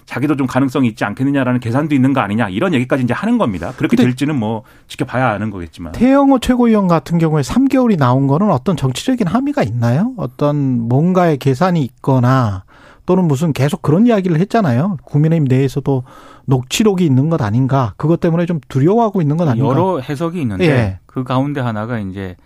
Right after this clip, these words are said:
Speaker 3: 태영호 최고위원이 어쨌든 갑의 위치에 있는 거 아니냐.
Speaker 2: 음.
Speaker 3: 그러니까 만약에 지금
Speaker 2: 오히려.
Speaker 3: 오히려 당원권 정지 일, 일 년을 했으면은 이제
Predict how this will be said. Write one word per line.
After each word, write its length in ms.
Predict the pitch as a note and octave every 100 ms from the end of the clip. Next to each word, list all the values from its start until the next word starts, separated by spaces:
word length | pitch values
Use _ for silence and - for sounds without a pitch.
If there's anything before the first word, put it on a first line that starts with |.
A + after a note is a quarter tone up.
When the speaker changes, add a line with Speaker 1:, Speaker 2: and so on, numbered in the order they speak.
| _ _ _ _ _
Speaker 3:
태영호 320 | - B3 D#4 D#4
최고위원이 540 | F#3+ F#3 F3 D#3 C3
어쨌든 500 | G#2+ - D3 B2 G#2 - _
갑의 340 | - B2 A#3+ B3
위치에 260 | D#3+ -
있는 180 | G#2+ G#2+
거 80 | G2+
아니냐. 480 | E2+ E2 E2+ E2 - _
Speaker 2:
음. 460 | F#3 D#3+ D3+ B2+ A2+ -
Speaker 3:
그러니까 140 | C3 C3+
만약에 420 | A#2 D3+ G3+ F#3+
지금 540 | D#3 B2 B2+ C3 G2
Speaker 2:
오히려. 640 | F2 E3 G#3+ G3+ D3 A2+ F3
Speaker 3:
오히려 380 | C#3 F3+ E3 C3+
당원권 400 | B2 B2 E3+ F3
정지 320 | C#3+ C3+ C3+
일, 240 | C3+ D3+ -
일 160 | - D#3+
년을 280 | E3+ E3 B2+
했으면은 500 | E3 - C#3 B2 A#2
이제 240 | G#2+ G2+